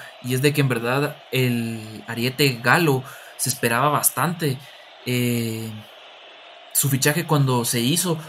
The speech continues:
fue una bomba en Europa. Recordamos aquellas grandes finales que tuvo en la Copa des-, del Rey,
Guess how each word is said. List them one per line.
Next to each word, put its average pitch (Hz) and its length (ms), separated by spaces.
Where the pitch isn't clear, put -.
fue 135 800
una 139 260
bomba 135 520
en 117 100
Europa. 156 640
Recordamos 139 600
aquellas 135 360
grandes 139 280
finales 127 340
que 120 120
tuvo 127 340
en 120 60
la 104 340
Copa 127 260
des-, 113 260
del 117 200
Rey, 143 420